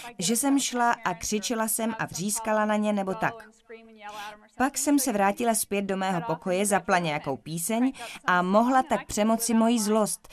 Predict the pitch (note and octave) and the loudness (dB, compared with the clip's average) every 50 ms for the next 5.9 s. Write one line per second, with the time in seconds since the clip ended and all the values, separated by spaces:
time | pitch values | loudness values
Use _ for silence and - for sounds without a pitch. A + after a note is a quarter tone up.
0 | - - - - F#3 F3+ F3+ F#3+ A3 A3+ A3+ G#3+ A3 C4 - G3 F3+ E3+ - G3 | -20 -20 -10 -6 -6 0 2 2 4 4 4 2 0 0 0 -2 -4 -2 -4 -4
1 | G3 - A#3+ G#3 - G3 F3 D#3+ D#3+ E3 E3 E3 G#3 G#3+ - - G#3+ E3 D3+ C#3 | -4 -2 -4 -2 -2 0 0 0 0 -2 -2 -2 0 -2 0 -2 -2 -2 -2 -4
2 | C3+ - - B3+ G3 G3 G3+ G3+ G#3+ A3 - A3+ - - - - - - _ _ | -6 -6 -8 -10 -10 -12 -14 -16 -18 -18 -20 -20 -20 -20 -20 -20 -20 -20 _ _
3 | _ A#3 A#3 B3+ B3 - C#4 C4 B3+ B3+ B3+ B3 A3+ G#3 A3+ G#3+ - D4 C#4 A#3+ | _ 2 4 4 4 4 6 6 6 6 6 6 4 4 2 0 -2 -2 -2 -2
4 | A3 G3 F3+ F3 E3+ E3 C3+ - - D#3+ E3 E3 - - A#3 A#3 A#3 B3+ B3 A3 | -2 -2 0 0 0 0 -2 -2 -2 -2 -2 -2 -2 -2 -4 -2 0 2 2 2
5 | F#3+ E3+ - - E3+ E3 D#3+ E3+ - A#3 A#3 A3+ - A#3 F#3+ D#3+ D3+ | 2 0 -2 -2 -2 -2 -2 -2 -4 -4 -4 -4 -6 -4 -4 -4 -4